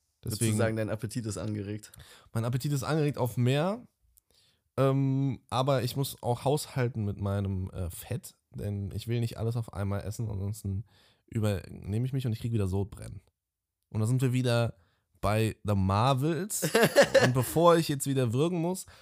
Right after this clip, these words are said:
Speaker 2: sage ich hiermit, wenn Jason nichts mehr hat und du hast
Speaker 1: Doch,
Speaker 2: gesagt,
Speaker 1: ich hab, ja.
Speaker 2: du hast doch was.
Speaker 1: Ja, ich hab doch was.
Speaker 2: Och, Digga, ich wollte jetzt eine richtig geile Abmord machen.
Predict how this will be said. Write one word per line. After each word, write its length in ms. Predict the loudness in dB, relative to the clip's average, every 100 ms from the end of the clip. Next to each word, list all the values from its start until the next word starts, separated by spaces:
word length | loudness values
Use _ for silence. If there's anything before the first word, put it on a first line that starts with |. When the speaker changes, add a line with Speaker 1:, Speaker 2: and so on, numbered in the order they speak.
| -20 _
Speaker 2:
sage 320 | 2 4 4
ich 100 | 0
hiermit, 640 | -2 0 4 4 2 0 -2
wenn 160 | 0
Jason 260 | 2 2 2
nichts 140 | 0
mehr 140 | 0 0
hat 160 | 0
und 80 | 0
du 60 | 2
hast 80 | 2
Speaker 1:
Doch, 60 |
Speaker 2:
gesagt, 200 | 2 0
Speaker 1:
ich 60 | -4
hab, 180 | -8 -4
ja. 120 | 2
Speaker 2:
du 40 |
hast 140 | 4 6
doch 140 | 6
was. 260 | 6 2 0
Speaker 1:
Ja, 160 | -6 -4
ich 100 | -4
hab 100 | -8
doch 160 | -8 -8
was. 320 | -8 -8 -14
Speaker 2:
Och, 180 | -12 -10
Digga, 280 | -6 -2 0
ich 160 | 0 -2
wollte 140 | -4
jetzt 100 | -2
eine 80 | -2
richtig 180 | -2 -4
geile 220 | -4 -4
Abmord 300 | -6 -4 -2
machen. 360 | -2 0 -2